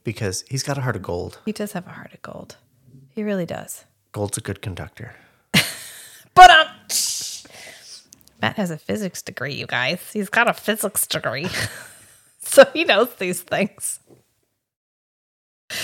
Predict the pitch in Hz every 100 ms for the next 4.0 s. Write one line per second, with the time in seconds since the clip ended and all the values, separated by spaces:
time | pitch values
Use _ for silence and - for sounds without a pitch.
0 | - - - - 240 254 262 285 - 262
1 | 240 220 - - - 381 294 - 180 147
2 | 165 - - 220 214 202 180 170 151 156
3 | 165 165 165 160 - - 165 139 - -